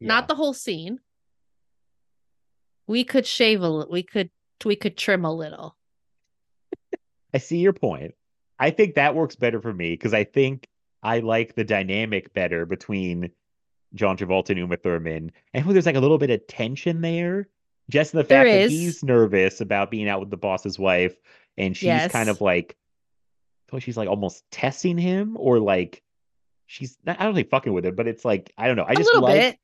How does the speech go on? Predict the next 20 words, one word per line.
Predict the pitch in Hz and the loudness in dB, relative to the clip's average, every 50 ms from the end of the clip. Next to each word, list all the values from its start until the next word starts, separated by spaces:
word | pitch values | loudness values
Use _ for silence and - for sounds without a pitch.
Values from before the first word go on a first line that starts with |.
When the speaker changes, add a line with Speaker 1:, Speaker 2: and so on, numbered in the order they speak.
| _ - | _ -8
Speaker 1:
a | 240 | -4
little | 254 262 247 | -2 -2 0
Speaker 2:
the | 202 202 | 0 2
Speaker 1:
bit. | 185 | 2
Speaker 2:
dynamic | 160 160 151 151 156 185 190 185 190 170 - 151 | 2 4 4 2 2 0 0 0 -2 -2 -2 -2
is | 143 123 120 123 | -4 -4 -4 -6
more | 123 120 127 131 135 98 | -2 0 0 2 2 0
interesting | 117 117 113 - - 113 - - - 98 92 92 | -2 -4 -4 -4 -6 -8 -6 -4 -4 -4 -4 -4
to | - - 104 | -4 -4 -4
me | 92 87 87 85 80 80 80 82 - _ _ _ _ _ _ _ _ _ _ _ - | -2 -2 -2 -2 -2 -2 -4 -4 -6 _ _ _ _ _ _ _ _ _ _ _ -2
than | 107 98 | -2 -2
what's | 101 101 - - | -2 -4 -4 -2
going | 117 107 104 95 | 0 0 2 2
on | 95 90 92 87 | 2 0 2 4
with | - | 4
Speaker 1:
It | 247 226 | 4 4
Speaker 2:
Bruce | 220 - 151 | 4 2 0
Speaker 1:
is. | - 85 | -2 -4
Speaker 2:
Willis | 87 87 85 85 - - - | -2 -2 -2 -4 -6 -4 -4
and, | 101 104 104 98 - | -2 -2 -2 -4 -8